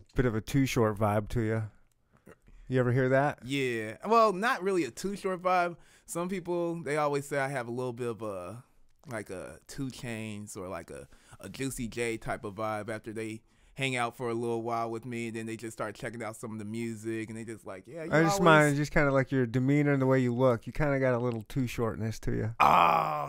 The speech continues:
Speaker 2: okay, okay.
Speaker 1: You know what I mean?
Speaker 2: <laughs> I ain't gonna lie, like, when
Speaker 1: That's
Speaker 2: I
Speaker 1: a
Speaker 2: got
Speaker 1: good thing.
Speaker 2: Yeah. Oh, okay.
Speaker 1: It's
Speaker 2: Appreciate
Speaker 1: a good
Speaker 2: it. <laughs>
Speaker 1: thing. Too Short's one of my favorite all-time rappers.
Speaker 2: Hell yeah. Yeah, Too Short, man. That's
Speaker 1: I
Speaker 2: a
Speaker 1: was just
Speaker 2: legend.
Speaker 1: bump-, I was just bumping cocktails, uh, a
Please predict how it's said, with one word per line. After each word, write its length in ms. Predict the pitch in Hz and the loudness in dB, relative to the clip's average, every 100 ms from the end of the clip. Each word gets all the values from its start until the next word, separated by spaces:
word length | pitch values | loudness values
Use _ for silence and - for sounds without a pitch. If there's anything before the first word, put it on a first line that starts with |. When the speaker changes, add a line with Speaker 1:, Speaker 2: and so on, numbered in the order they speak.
| 156 | -8
Speaker 2:
okay, 340 | 160 147 139 | -6 -4 -4
okay. 140 | 139 151 | -4 0
Speaker 1:
You 60 | |
know 160 | 160 160 | 4 6
what 80 | 156 | 6
I 40 | |
mean? 200 | 165 170 - - - - 240 - | 6 8 6 6 -2 -2 0 0
Speaker 2:
<laughs> 60 | - | 2
I 120 | 175 | 4
ain't 80 | 190 | 4
gonna 120 | 180 185 | 2 2
lie, 200 | 180 156 | 2 2
like, 240 | 156 143 | -2 -4
when 100 | 139 | 8
Speaker 1:
That's 160 | 175 180 | 8 10
Speaker 2:
I 20 | |
Speaker 1:
a 40 | |
Speaker 2:
got 40 | 190 | 12
Speaker 1:
good 220 | 208 196 | 12 12
thing. 320 | 160 120 117 135 | 6 6 2 4
Speaker 2:
Yeah. 280 | 156 139 - | 6 6 6
Oh, 180 | 180 131 | 4 4
okay. 220 | 196 135 | 0 -4
Speaker 1:
It's 100 | 131 | -4
Speaker 2:
Appreciate 380 | 196 220 160 151 | -4 -4 0 4
Speaker 1:
a 20 | |
good 160 | 170 156 | 6 6
Speaker 2:
it. 40 | |
<laughs> 0 | |
Speaker 1:
thing. 240 | 147 117 113 | 6 4 6
Too 120 | 170 | 4
Short's 300 | 180 170 156 | 8 8 8
one 80 | 151 | 4
of 160 | 131 | 4
my 40 | 135 | 4
favorite 260 | 120 117 - - | 4 2 -4 0
all-time 480 | 123 120 123 113 | 0 2 0 0
rappers. 560 | 110 104 107 107 120 - 117 | 0 -2 -4 -10 -10 -12 -6
Speaker 2:
Hell 320 | 113 113 113 | -4 -4 -4
yeah. 380 | 123 123 117 175 _ _ _ - | -6 -6 -6 -10 _ _ _ -16
Yeah, 200 | 87 87 | -14 -14
Too 200 | - 147 | -8 -8
Short, 380 | 151 156 131 113 | -6 -4 -4 -4
man. 480 | 123 120 120 117 120 _ _ _ _ _ _ _ _ _ - | -6 -4 -6 -8 -14 _ _ _ _ _ _ _ _ _ -14
That's 100 | 104 | -6
Speaker 1:
I 40 | |
Speaker 2:
a 20 | 139 | 0
Speaker 1:
was 80 | |
just 80 | 160 | 2
Speaker 2:
legend. 120 | 123 131 | 6 6
Speaker 1:
bump-, 180 | 127 123 | 6 4
I 40 | |
was 120 | 147 | 2
just 160 | 131 104 | 0 0
bumping 320 | 120 107 120 | -2 0 -2
cocktails, 800 | 127 123 - 147 123 120 117 123 | 0 0 -2 0 2 2 -2 -4
uh, 400 | 123 123 123 | 0 2 0
a 20 | 123 | -2